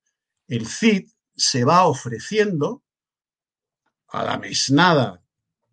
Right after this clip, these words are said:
que le acompaña y a él mismo para combatir en los diferentes frentes que hay abiertos, frentes de guerra que hay abiertos entre los reyes cristianos y los reyes moros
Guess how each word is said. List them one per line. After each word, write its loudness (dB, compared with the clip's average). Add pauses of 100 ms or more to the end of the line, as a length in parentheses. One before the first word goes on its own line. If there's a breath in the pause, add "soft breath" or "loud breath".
que -18
le -12
acompaña -4
y -20
a -18
él -4
mismo 0 (800)
para 4
combatir 0
en -2
los -2
diferentes -6
frentes -6 (380 soft breath)
que 2
hay 6
abiertos, 2
frentes -6
de 2
guerra 0
que -4
hay 0
abiertos -2 (320 soft breath)
entre 4
los 2
reyes 4
cristianos 2
y -2
los 0
reyes 0
moros 2